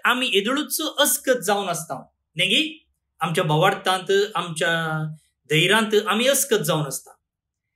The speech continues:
तेन्ना जर आमी एका मनशा लागीं सवाल विचारलें आनी तो जर आमकां भावार्थांत वाडोवंक सल्ला सुचन दिता जाल्यार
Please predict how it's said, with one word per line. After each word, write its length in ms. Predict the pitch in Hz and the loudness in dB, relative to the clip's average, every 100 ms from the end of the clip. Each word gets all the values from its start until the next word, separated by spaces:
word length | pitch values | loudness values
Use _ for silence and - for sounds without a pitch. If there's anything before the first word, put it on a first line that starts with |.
| _ _ | _ _
तेन्ना 380 | 294 330 302 196 - 135 - _ _ _ | -2 0 2 0 0 -6 -10 _ _ _
जर 420 | 151 - 254 311 320 302 - | -6 2 6 6 4 0 0
आमी 480 | 233 269 269 254 247 | 0 2 0 -2 -2
एका 220 | 233 240 247 | -2 0 2
मनशा 420 | 233 302 - 262 | 0 0 0 4
लागीं 420 | 233 214 226 220 | 4 2 -2 -2
सवाल 420 | - - 185 254 226 | -2 0 2 2 2
विचारलें 760 | 208 208 165 151 117 165 269 - _ _ _ _ _ _ _ _ - | 0 2 2 0 -6 -6 -6 -12 _ _ _ _ _ _ _ _ -2
आनी 180 | 208 247 - | 2 2 2
तो 140 | 311 254 139 151 269 - _ _ _ _ _ _ _ _ _ _ _ - | 4 6 4 -2 -6 -12 _ _ _ _ _ _ _ _ _ _ _ -4
जर 360 | 151 247 294 277 247 - | 4 6 6 6 2 0
आमकां 400 | 190 220 226 208 190 175 156 156 143 | -2 0 2 2 2 -2 -6 -10 -4
भावार्थांत 520 | 147 165 226 226 208 | 0 2 2 2 2
वाडोवंक 520 | 165 185 214 214 214 233 262 262 | 4 4 6 4 0 -4 -4 -4
सल्ला 400 | - 233 220 233 | 0 2 4 4
सुचन 380 | 233 233 220 233 | 2 0 0 -2
दिता 240 | 214 240 226 | -2 0 0
जाल्यार 300 | 233 240 | 2 0